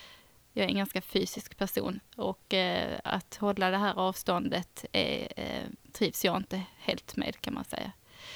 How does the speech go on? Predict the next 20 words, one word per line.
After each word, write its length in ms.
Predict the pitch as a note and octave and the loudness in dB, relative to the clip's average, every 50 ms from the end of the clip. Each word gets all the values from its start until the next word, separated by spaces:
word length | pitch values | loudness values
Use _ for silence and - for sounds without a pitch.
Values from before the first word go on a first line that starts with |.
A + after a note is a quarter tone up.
| - - - | -14 -14 -4
Sen 260 | - - A3+ G3+ F3 | 4 6 8 8 8
utifrån 360 | F3 F3 - F#3 - - F#3 | 6 4 2 2 2 2 2
ett 120 | F3+ E3+ - | 2 2 0
professionellt 580 | - F#3+ - - - - B3 A3+ G3+ F#3+ - | 0 -2 -2 2 6 8 8 10 8 6 4
perspektiv 520 | - - F#3+ - - - F#3+ - G#3 F3 F3+ | 0 -2 -2 -2 -6 -8 0 2 2 2 4
så 140 | - - | 4 2
längtar 400 | G3 F#3+ F#3+ F#3+ G3 - - F#3+ | 4 6 6 6 4 4 2 4
jag 160 | F3+ F3+ F3+ F3 | 4 4 4 4
efter 220 | F3+ F3+ - - | 2 2 0 -2
att 100 | F3 - | -4 -4
få 100 | - - | -4 -6
fortsätta 600 | F#3 - - G#3 G3+ - - - - - - - F#3 | -4 0 0 0 0 -2 -2 -2 0 0 2 2 2
jobba 300 | F#3+ F#3+ F#3+ F#3 F3+ F3+ | 4 4 4 2 2 2
med 140 | F#3+ F#3+ F#3 | 2 2 2
de 180 | - F#3+ F#3 | 2 2 2
utvecklingsfrågor 760 | F#3+ F#3 - - F#3 - - F#3+ G3 - - G3 F#3 F#3 F#3 | 0 0 0 -2 -2 0 -2 -2 0 2 2 4 4 4 2
som 180 | F3+ - G#3+ F#3+ | 0 0 -2 -2
ligger 240 | F#3 F#3 F#3 - F3 - | 0 0 0 2 4 6
utanför 520 | G3 G#3 - - E3+ F3 - - A3+ F#3 | 6 6 6 4 2 4 6 6 6 6
coviden. 520 | F#3 - G#3+ F#3 F#3+ F3+ F#3 F#3+ F#3 F#3+ | 6 4 4 4 4 4 4 2 2 0